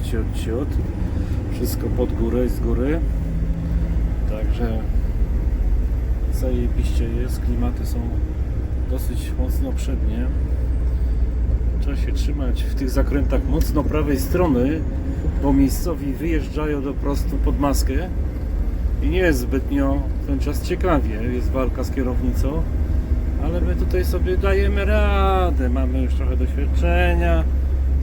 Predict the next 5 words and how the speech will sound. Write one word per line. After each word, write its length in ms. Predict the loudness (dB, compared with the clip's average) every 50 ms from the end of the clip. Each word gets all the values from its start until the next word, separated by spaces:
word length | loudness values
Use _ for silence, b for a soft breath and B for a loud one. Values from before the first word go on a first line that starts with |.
| 2
także 200 | 2 2 2 2
spoko, 440 | 2 2 2 2 2 2 2 2 2 2
spoko. 680 | 2 2 2 2 2 2 2 4 4 4 4 2 2 0 0 0 0 0 0 B B B B B B -6 -6 -6
Proszę 320 | -4 -4 -4 -4 -4 -2
bardzo. 640 | -2 0 0 0 0 0 0 0 0 0 0 -2